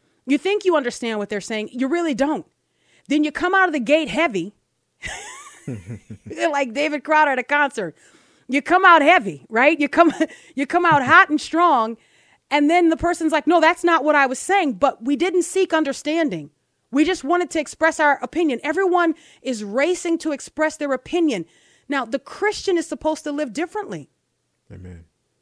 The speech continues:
Speaker 1: This is, we apply this to ourselves. We apply this to our children. So as you know, and I'm gonna keep saying this until we move on to another book, then I'll be letting you know what we're reading through, um, after that. We're studying through the book of Acts. So it's, it,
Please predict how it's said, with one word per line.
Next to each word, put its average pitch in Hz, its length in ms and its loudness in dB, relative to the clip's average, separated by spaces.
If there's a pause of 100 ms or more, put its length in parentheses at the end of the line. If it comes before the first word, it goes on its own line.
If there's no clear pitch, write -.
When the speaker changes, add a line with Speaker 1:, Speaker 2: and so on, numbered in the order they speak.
(460)
Speaker 1:
This 302 160 -6
is, 359 120 -6
we 254 120 0
apply 294 360 0
this 359 160 -6
to 349 100 -4
ourselves. 247 560 -2 (320)
We 247 120 -2
apply 277 300 0
this 247 140 -6
to 254 100 -6
our 226 100 -2
children. 226 400 -6 (320)
So 269 200 -4
as 247 240 -2
you 381 120 2
know, 294 160 4
and 220 160 -6
I'm 254 80 0
gonna 302 100 0
keep 302 220 -4
saying 311 260 -4
this 254 140 -6
until 254 220 -6
we 247 100 -4
move 247 220 -4
on 247 160 -2
to 262 100 -6
another 226 260 -4
book, 208 260 -2
then 233 140 -4
I'll 233 120 -2
be 226 100 -6
letting 233 260 -2
you 220 80 -6
know 226 180 -2
what 220 180 -2
we're 214 100 -2
reading 220 340 -6
through, 214 580 -4
um, 202 260 -6
after 208 280 -4
that. 233 260 0
We're 214 120 -6
studying 302 460 -2
through 277 140 -8
the 240 60 -4
book 208 180 -8
of 185 100 -6
Acts. 190 420 -6 (680)
So 240 340 -4
it's, - 300 -8 (100)
it, 240 340 -10